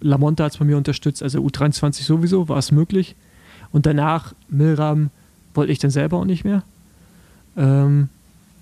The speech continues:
nach der einen W M, die dann, äh, so ein bisschen dramatisch für mich war. Und genau, also von daher, ich glaub, dass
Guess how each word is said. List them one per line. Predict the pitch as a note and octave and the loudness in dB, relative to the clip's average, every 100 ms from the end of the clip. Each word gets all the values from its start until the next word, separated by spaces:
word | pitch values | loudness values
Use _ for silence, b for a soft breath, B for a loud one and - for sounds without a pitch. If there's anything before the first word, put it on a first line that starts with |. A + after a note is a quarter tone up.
| - _ - | -18 _ -6
nach | C#3+ C3+ | -4 -2
der | C#3 | -2
einen | D3+ D3 | 0 0
W | D3+ | 0
M, | D3+ D#3 D3+ G#3+ - | 0 0 0 -6 -4
die | C#3 | 0
dann, | C#3 C#3 | 2 0
äh, | C#3+ C#3 C3 C3 C3+ - - - _ - | 0 0 2 0 -2 -4 -10 -16 _ -6
so | C#3+ | -2
ein | B2+ | 0
bisschen | - D3 | 0 0
dramatisch | C3+ C#3 D3 C#3+ | 0 0 -2 -4
für | D#3+ | -2
mich | D3+ - | -2 -2
war. | D#3 D#3+ | -2 -2
Und | C#3+ D3 C#3+ - - - - - | 0 2 0 -4 -18 -20 -20 -8
genau, | C3 | -2
also | C#3 C3+ | -2 0
von | D#3 | 0
daher, | C#3+ D#3 D3 B B B B B B B _ | 0 0 -4 B B B B B B B _
ich | E3 - | -12 -2
glaub, | D3+ D#3 | -2 -2
dass | D3 - - | -6 -8 -12